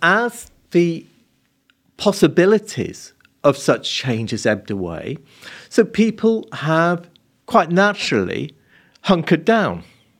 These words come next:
have clung more fiercely to their own identities, um, to their boxes into, into which they,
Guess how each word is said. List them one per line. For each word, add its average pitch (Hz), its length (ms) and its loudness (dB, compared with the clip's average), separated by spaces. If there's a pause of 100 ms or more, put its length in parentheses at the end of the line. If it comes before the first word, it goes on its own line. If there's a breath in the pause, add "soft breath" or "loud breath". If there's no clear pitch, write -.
(600 loud breath)
have 156 600 0 (460 soft breath)
clung 175 420 2
more 160 160 2
fiercely 165 460 2
to - 240 -2
their 156 320 4
own 175 420 0 (640)
identities, 139 840 0 (220)
um, 131 340 -4
to 147 100 -6
their 143 120 4
boxes 139 520 -2
into, 139 280 -6
into 135 260 0
which 151 360 2
they, 139 380 0